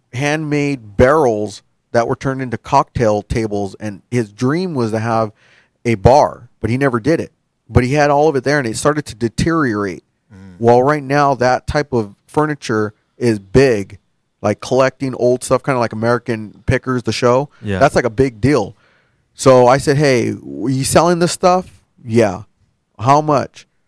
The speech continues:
Speaker 1: "Well, you, we can wheel and deal, whatever." Then we go in his, he has a eighteen, uh, uh, what is it, eighteen-wheeler truck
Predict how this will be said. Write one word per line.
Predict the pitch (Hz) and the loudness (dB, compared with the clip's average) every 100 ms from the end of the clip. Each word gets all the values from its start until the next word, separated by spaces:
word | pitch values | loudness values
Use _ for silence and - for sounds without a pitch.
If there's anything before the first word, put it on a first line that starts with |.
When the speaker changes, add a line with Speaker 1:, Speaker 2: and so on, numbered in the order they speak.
| _ _ - | _ _ -2
Speaker 1:
"Well, | 156 160 151 147 139 139 131 | 2 4 4 2 2 0 0
you, | 120 123 | 0 -2
we | 123 127 | 0 0
can | 123 | 2
wheel | 131 120 | 2 0
and | 117 | 0
deal, | 117 113 | 2 2
whatever." | 110 110 104 101 92 _ _ _ | 2 2 0 -4 -8 _ _ _
Then | 131 139 | 0 0
we | 139 | 0
go | 135 135 | 0 0
in | |
his, | 135 127 104 - _ _ _ | 0 0 -2 -8 _ _ _
he | - 127 | -2 2
has | 117 | 2
a | 110 95 | 2 0
eighteen, | 123 127 143 123 107 - | 0 -2 -4 -8 -10 -8
uh, | 98 101 95 78 - - _ _ _ _ _ _ _ _ _ - | -4 -2 -2 -6 -8 -14 _ _ _ _ _ _ _ _ _ -4
uh, | 104 98 | -2 -2
what | 101 110 | -2 -2
is | |
it, | 101 | -4
eighteen-wheeler | 113 147 123 117 113 101 | -6 -6 -2 0 -2 -2
truck | - 135 104 82 | 0 2 2 0